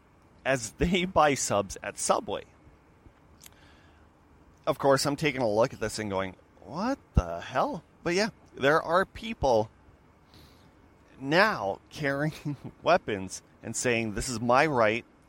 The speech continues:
to carry this weapon, and it's my right to basically have freedom and to go anywhere they want." You know, when you have a rocket launcher, I ain't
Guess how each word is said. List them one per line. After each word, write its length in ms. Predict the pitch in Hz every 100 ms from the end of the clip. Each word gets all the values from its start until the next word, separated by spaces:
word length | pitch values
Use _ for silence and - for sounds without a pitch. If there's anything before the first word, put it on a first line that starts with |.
| -
to 60 |
carry 220 | - 120
this 220 | 123 143 -
weapon, 360 | 101 - 104 107
and 120 | 107
it's 160 | -
my 220 | 107 110 127
right 360 | 104 95 104 - - - - - - _ - _ _ _ - _ _ _ _ - - - _
to 100 | -
basically 500 | 113 123 117 - 120
have 140 | 110 101
freedom 520 | - 156 127 113 107 - - - - - _ - -
and 180 | 147 135
to 100 | 117
go 200 | 127 123
anywhere 680 | 110 123 117 98 98 98 95 - - -
they 120 | 104
want." 480 | 131 220 127 - - - - - - - - - -
You 100 | 120
know, 200 | 135 123 - - _ _ - - - - - - -
when 140 | 123
you 60 | 156
have 100 | 143
a 40 |
rocket 320 | 110 104 -
launcher, 380 | 139 143 143 143 - - -
I 160 | 220
ain't 260 | 190 160